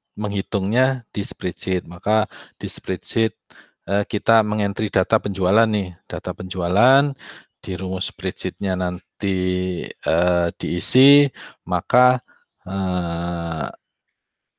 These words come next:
tabel yang khusus monitoring itu, yang berisi penjualan itu baru akan berubah nilainya, karena kan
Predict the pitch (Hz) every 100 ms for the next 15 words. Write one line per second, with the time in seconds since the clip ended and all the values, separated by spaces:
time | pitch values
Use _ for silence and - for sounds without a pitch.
0 | _ _ - 104 - 104 95 90 - 98
1 | 98 - 95 92 90 85 87 95 78 90
2 | - 143 165 151 90 92 92 - 98 90
3 | 104 107 98 95 87 92 95 90 - 139
4 | 143 147 _ - _ _ _ _ _ 87
5 | 87 113 92 85 - 110 120 120 - _
6 | _ _ _ _ _ _ _ _ _ _
7 | _ _ _ _ _ _ _ _ 107 113
8 | 113 117 120 110 117 120 107 95 92 98
9 | - 82 92 110